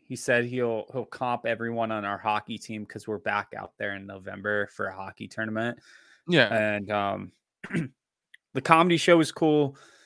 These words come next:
Speaker 1: The lunches we did were cool. And then the last thing that we did w-, that was super cool was Mike came up with the idea of,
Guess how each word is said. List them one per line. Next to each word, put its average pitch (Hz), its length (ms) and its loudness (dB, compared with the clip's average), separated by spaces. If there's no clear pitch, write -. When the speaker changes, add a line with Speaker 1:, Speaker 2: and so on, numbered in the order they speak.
Speaker 1:
The 117 300 4
lunches 139 480 0
we 143 100 0
did 139 140 4
were 135 140 0
cool. 139 400 -2
And 123 140 -6
then 127 140 -4
the 117 80 -2
last 143 440 2
thing 139 200 -4
that 113 120 -2
we 117 120 -6
did 113 220 -2
w-, 110 200 -10
that 117 140 -4
was 110 180 -8
super 117 280 -10
cool 113 380 -6
was 104 280 -6
Mike 131 260 0
came 135 200 -4
up - 140 -6
with 123 100 -8
the 113 140 -2
idea 110 540 0
of, 101 540 -2